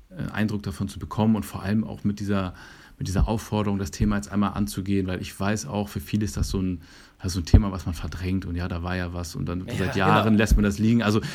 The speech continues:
Speaker 1: jetzt einfach mal nutzen, egal was in der Vergangenheit war, auch wenn ihr es ein paar Jahre schon habt, äh, liegen lassen, ist alles wurscht, macht's jetzt einmal, nehmt euch aber zwanzig Minuten Zeit und dann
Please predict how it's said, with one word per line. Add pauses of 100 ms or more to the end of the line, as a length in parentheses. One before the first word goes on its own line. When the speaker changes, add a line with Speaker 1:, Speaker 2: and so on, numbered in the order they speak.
(100)
Speaker 1:
jetzt
einfach
mal
nutzen,
egal
was
in
der
Vergangenheit
war,
auch
wenn
ihr
es
ein
paar
Jahre
schon
habt, (480)
äh,
liegen
lassen,
ist
alles
wurscht,
macht's
jetzt
einmal,
nehmt
euch
aber
zwanzig
Minuten
Zeit
und
dann